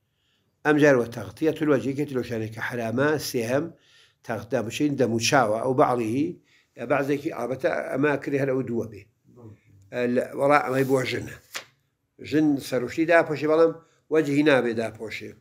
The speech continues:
أما بما يعد ساترا. ويجب عليها أن تستر من وجهها ما لا يتأتى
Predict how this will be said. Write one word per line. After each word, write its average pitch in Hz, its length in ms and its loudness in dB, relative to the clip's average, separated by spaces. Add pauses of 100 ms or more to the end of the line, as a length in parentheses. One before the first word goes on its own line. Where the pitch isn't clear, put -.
(1200)
أما 131 200 2 (1160)
بما 143 320 6
يعد 123 380 2
ساترا. 117 580 -4 (360)
ويجب 123 540 0
عليها 135 720 -2
أن 131 140 -6
تستر 123 500 -4
من 113 200 -4
وجهها 139 500 0
ما 120 380 2
لا 113 300 -2
يتأتى 113 1000 -8